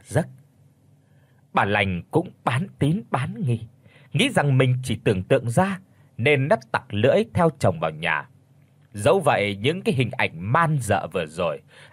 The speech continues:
đã khiến cho bà không dám thò tay ra đóng cửa sổ nữa, trong khi ông Trương thì có vẻ đang cáu gắt với bà. Bực quá,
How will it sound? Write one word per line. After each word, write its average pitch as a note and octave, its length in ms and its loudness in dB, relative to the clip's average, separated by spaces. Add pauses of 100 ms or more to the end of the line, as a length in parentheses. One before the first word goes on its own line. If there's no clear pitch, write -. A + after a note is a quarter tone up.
đã A3+ 140 0
khiến G3 320 0
cho F#3+ 100 6
bà G#2+ 240 2
không F#3 240 0
dám F#3 260 2
thò G#2 220 4
tay F3 220 0
ra E3 160 4
đóng F3 240 0 (100)
cửa F#2+ 200 2
sổ E2 280 -2
nữa, D3 300 0 (460)
trong D3 140 2
khi C3+ 160 0
ông C#3+ 180 2 (160)
Trương F#3+ 200 2 (420)
thì D3 220 4
có C3+ 220 2
vẻ G2+ 160 2
đang E3+ 120 0 (140)
cáu F3+ 200 4
gắt C4 260 0
với A#3 80 2
bà. G2+ 340 -10 (760)
Bực E3+ 180 0 (160)
quá, D3 280 -4